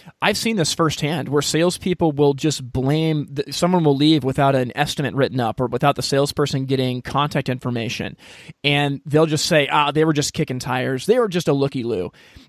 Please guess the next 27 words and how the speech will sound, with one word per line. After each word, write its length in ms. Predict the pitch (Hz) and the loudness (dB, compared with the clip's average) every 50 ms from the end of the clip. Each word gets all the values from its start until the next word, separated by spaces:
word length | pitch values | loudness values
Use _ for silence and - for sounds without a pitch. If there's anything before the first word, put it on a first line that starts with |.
| _ _ | _ _
And 340 | - 160 156 156 151 151 147 - _ _ _ _ _ _ - | 2 4 4 4 4 2 0 -4 _ _ _ _ _ _ -10
really, 420 | 165 160 151 190 233 214 135 - - | -2 0 2 2 2 0 -2 -4 -4
they 100 | 151 151 | -2 -2
weren't, 400 | 147 143 165 233 240 156 113 - _ _ | 0 2 2 2 2 0 -2 -8 _ _
you 140 | - 156 151 | -2 2 2
know, 120 | 151 151 | 2 2
it, 200 | - 123 131 151 | 2 -2 -6 0
but 200 | 135 165 165 - - | 2 2 2 2 0
it 160 | - 156 - | -6 -8 -6
comes 280 | - - 190 202 202 147 | -4 -2 0 0 0 0
down 240 | - 165 170 185 196 | 2 2 2 0 0
to 140 | - 185 156 | 2 2 2
a 40 | |
lack 260 | 135 135 127 143 165 - | 2 2 2 0 0 0
of 80 | 160 | -2
self-awareness. 880 | - - - 151 147 - 135 127 127 127 131 135 147 147 127 110 - - | -2 2 2 2 2 2 0 -2 -2 -2 -2 -2 -2 -2 -2 -4 -6 -6
Why, 360 | 139 131 139 196 214 175 - - | -4 -4 -2 -2 -2 -2 -4 -8
why 240 | - - 143 156 196 | -6 -2 0 2 2
is 140 | 226 202 | 2 0
it 100 | 185 - | 0 -4
so 380 | - - - - - 175 170 185 | -6 -6 -4 -2 0 2 2 2
hard 280 | 170 190 180 185 185 - | 0 0 -2 -2 -2 -4
for 120 | - 143 | -6 -6
salespeople 640 | - - - 135 143 147 151 - - 160 143 - 143 | -4 -2 0 0 0 0 0 -2 -4 -4 -4 -4 -4
to 100 | 131 - | -6 -4
be 120 | 131 131 123 | -6 -4 -4
self-aware 1080 | - - - - 147 147 151 - 151 135 131 127 123 131 135 131 123 104 78 98 | -4 -4 0 2 2 2 2 2 0 -2 0 0 2 2 2 2 0 -2 -4 -8